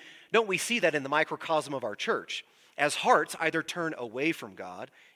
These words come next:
it results in leading people astray, or as leaders' hearts turn toward God, it results in those who follow them being turned toward God. And so as we see the injunction here to kings and rulers, I want you,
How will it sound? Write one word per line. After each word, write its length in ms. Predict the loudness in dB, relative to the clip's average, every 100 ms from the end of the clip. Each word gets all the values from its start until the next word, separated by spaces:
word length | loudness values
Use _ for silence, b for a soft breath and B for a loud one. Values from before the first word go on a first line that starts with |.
| -10
it 120 | -8
results 380 | -4 -4 -4 -8
in 220 | -10 -10
leading 520 | -6 -4 -4 -6 -10
people 300 | -12 -12 -12
astray, 460 | -12 -10 -8 -6 -8 B B
or 200 | 6 8
as 220 | 8 4
leaders' 440 | -2 -2 0 -2 -2
hearts 320 | -2 -2 -6
turn 340 | -6 -4 -4
toward 420 | -6 -4 -2 -2
God, 340 | -6 -8 -8 -12 B B
it 120 | -4
results 380 | -2 0 0 0
in 200 | -4 -4 -8 B B
those 260 | -4 -2 -2
who 120 | -6
follow 400 | 0 4 6 4
them 260 | 0 -4 -8 _
being 300 | -8 -6 -8 -12
turned 380 | -12 -10 -10 -10
toward 280 | -10 -10 -8
God. 360 | -4 -4 -6 -14 _ _ _ _ _ _ _ _ -20 -20 B B
And 120 | -4
so 100 | 0
as 120 | 0
we 100 | 0
see 220 | -4 -2 -2
the 140 | 0
injunction 460 | -2 -2 -2 -4 -6
here 160 | -8
to 100 | -10
kings 300 | -10 -8 -8
and 140 | -8 -6
rulers, 380 | -6 -6 -10 -14 B B B
I 80 | -8
want 260 | 0 0 0 -6
you, 400 | -4 -2 -4 -12